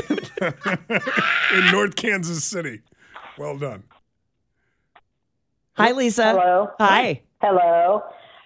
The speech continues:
Speaker 3: Uh, I just wanted to talk about the, uh, one of the, well, probably the store you talked about earlier with the Black Friday sales. Uh, even on a regular day, I have noticed, I've looked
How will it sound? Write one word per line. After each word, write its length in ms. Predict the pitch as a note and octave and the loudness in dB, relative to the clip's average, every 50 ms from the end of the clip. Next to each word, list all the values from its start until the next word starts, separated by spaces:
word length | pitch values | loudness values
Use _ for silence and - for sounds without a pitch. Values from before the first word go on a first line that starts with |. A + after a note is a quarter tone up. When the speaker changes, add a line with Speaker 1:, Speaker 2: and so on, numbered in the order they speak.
| - - | -6 -4
Speaker 3:
Uh, 40 | G3+ | -2
I 440 | G#3 G3+ G3 F#3+ F#3+ G3 - A3 A3 G#3+ | 0 2 2 0 0 0 0 0 0 0
just 200 | G#3+ F#3+ G3+ G3+ | 0 0 0 0
wanted 300 | G#3 G3+ G3+ G3 F3+ E3+ | 0 0 0 0 2 2
to 120 | F3+ E3+ D#3+ - - | 2 2 2 2 0
talk 260 | G3 F#3+ F#3 F#3 - | 0 0 0 -2 0
about 360 | F3+ F3+ F3+ F3 E3+ F3 - - | 2 2 2 2 2 0 0 2
the, 300 | E3 D#3+ D#3 D#3 D3+ D3+ | 4 4 6 6 6 6
uh, 280 | C#3+ C#3 C#3 D3 D#3 - | 4 4 2 0 -2 -2
one 200 | F#3+ F3 F3+ F#3 | 0 0 2 2
of 140 | F3 D#3+ D#3 | 2 2 2
the, 100 | E3 D#3+ - _ _ _ _ _ | 0 -2 -2 _ _ _ _ _
well, 280 | - E3+ E3 E3 E3 E3 | 0 2 4 4 2 0
probably 560 | E3 - F#3 F3 E3 D#3+ D#3 E3 D#3+ D#3+ D#3 | 0 0 0 2 0 0 2 2 2 2 4
the 200 | D#3 F3+ F#3 F#3+ F#3 - | 4 4 4 4 2 0
store 260 | - F3 E3 E3 E3 | 2 2 2 4 2
you 140 | D#3+ D#3+ D#3+ | 0 -2 -2
talked 320 | - F3+ E3+ D#3+ - - | -2 -2 -2 -2 -2 -2
about 300 | E3 E3 D#3+ D#3 D#3 D#3+ | 0 0 2 2 2 2
earlier 520 | E3 E3+ F#3 F3 E3 D#3 D3+ D3+ D#3 D#3+ | 4 4 4 2 2 4 4 4 4 4
with 200 | D#3+ D#3 D3+ D3 - _ - | 4 2 2 2 0 _ 0
the 220 | D#3 D3 C#3+ C#3 C#3+ | 2 2 2 2 0
Black 240 | D#3+ D#3+ D#3 D3 - - - | 0 0 0 0 -4 -4 -2
Friday 340 | E3+ E3 D#3+ D3+ C#3+ D3 - _ _ | -2 0 0 -2 -4 -6 -8 _ _
sales. 440 | G3 F3+ F3+ F3 D#3 D3 D3 D3 D3 - _ _ _ _ _ _ _ _ _ _ | 2 4 4 4 4 4 2 0 -4 -8 _ _ _ _ _ _ _ _ _ _
Uh, 360 | - F#3+ E3+ E3 D#3+ D#3 D3+ - - | 0 0 2 2 2 0 0 0 2
even 320 | A3 A3+ G#3 F#3+ F3+ F3 - | 2 4 4 4 2 2 2
on 240 | F3+ F#3 F3+ E3+ | 0 0 0 0
a 100 | E3 D#3+ | 0 0
regular 640 | D#3 D#3 F3 F3+ G3 G3 F#3 F3 E3+ D#3+ D3+ D3+ D#3 | 2 2 2 2 2 2 2 4 4 4 4 2 2
day, 580 | D3 - D#3 D#3 D#3 D3 D3 D3+ D#3 D#3+ E3 - - | 2 2 4 6 6 6 6 4 4 2 0 0 -2
I 140 | D#3 D#3 D#3 | 0 0 0
have 240 | D3+ D#3+ D3+ D3 D3+ | 0 0 0 -2 -2
noticed, 580 | D#3+ D#3+ E3 D#3+ D#3+ D#3+ D#3 D#3+ D3+ D3+ D3+ - _ _ _ _ _ _ _ _ _ - | 0 2 2 4 4 4 4 4 2 2 0 -4 _ _ _ _ _ _ _ _ _ -4
I've 200 | E3+ E3 D#3 D#3+ | -2 -2 -2 0
looked 320 | E3+ F3+ G3 - - - | 2 2 2 0 -2 -10